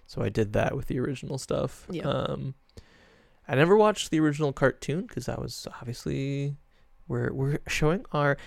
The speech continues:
Speaker 1: youth, um, before
Speaker 2: Mm-hmm.
Speaker 1: our time. Uh, but I loved the nineties live action movies. I grew up on those.
Speaker 2: Mm.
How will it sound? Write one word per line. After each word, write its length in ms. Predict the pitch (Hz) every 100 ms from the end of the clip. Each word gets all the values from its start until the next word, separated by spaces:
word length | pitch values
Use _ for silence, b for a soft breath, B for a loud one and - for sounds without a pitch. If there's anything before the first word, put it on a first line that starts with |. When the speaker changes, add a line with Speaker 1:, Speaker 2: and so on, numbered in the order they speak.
| B
Speaker 1:
youth, 760 | - 123 120 120 123 - - - b b b b - 135
um, 640 | 127 117 110 113 120 139 _ _ -
before 540 | 127 - 120 113 123 - - - _ -
Speaker 2:
Mm-hmm. 200 | 202 175 -
Speaker 1:
our 200 | 139 113
time. 600 | - - 110 104 165 123 - - b b b b
Uh, 260 | - - -
but 180 | 123 117
I 80 |
loved 720 | 113 123 139 139 123 117 - - - -
the 200 | 120 120
nineties 440 | 117 113 113 113 110
live 180 | 107
action 380 | 131 170 - 170
movies. 460 | 165 165 160 151 147
I 80 | 123
grew 220 | 123 127
up 120 | 123
on 140 | 131
those. 480 | 120 120 120 117 185
Speaker 2:
Mm. 180 | 180 175